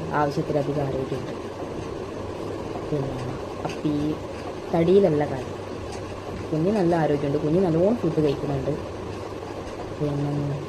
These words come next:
ഓൻ ഒരു കുഴപ്പമില്ല, ഒരു അസുഖങ്ങളും അസുഖങ്ങളില്ലാതെ കിട്ടാൻ തന്നെ വലിയൊരു ഭാഗ്യമാണ്. സത്യം, കറണ്ട് പോയി ഗൈസ്. അപ്പോൾ എന്നോട് ചോദിക്കുന്നവരുണ്ട്, "കുഞ്ഞിക്ക് എന്ത്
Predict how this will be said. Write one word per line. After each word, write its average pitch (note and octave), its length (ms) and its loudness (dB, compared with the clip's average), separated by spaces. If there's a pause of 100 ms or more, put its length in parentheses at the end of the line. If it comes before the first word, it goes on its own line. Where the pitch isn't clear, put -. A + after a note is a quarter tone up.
(960)
ഓൻ F3 160 8
ഒരു E3+ 140 4
കുഴപ്പമില്ല, D3+ 440 0 (640)
ഒരു D#3 140 2
അസുഖങ്ങളും C#3 480 0 (240)
അസുഖങ്ങളില്ലാതെ F3+ 1080 6
കിട്ടാൻ E3 380 2
തന്നെ E3 200 6
വലിയൊരു D3+ 480 2
ഭാഗ്യമാണ്. C#3 480 -6 (1700)
സത്യം, D#3+ 400 -6 (220)
കറണ്ട് C#3+ 340 -2
പോയി C3+ 200 0
ഗൈസ്. C#3+ 240 -6 (920)
അപ്പോൾ G#3 200 -6
എന്നോട് G3 240 -2
ചോദിക്കുന്നവരുണ്ട്, E3 600 2
"കുഞ്ഞിക്ക് D3 360 0 (600)
എന്ത് D#3 120 2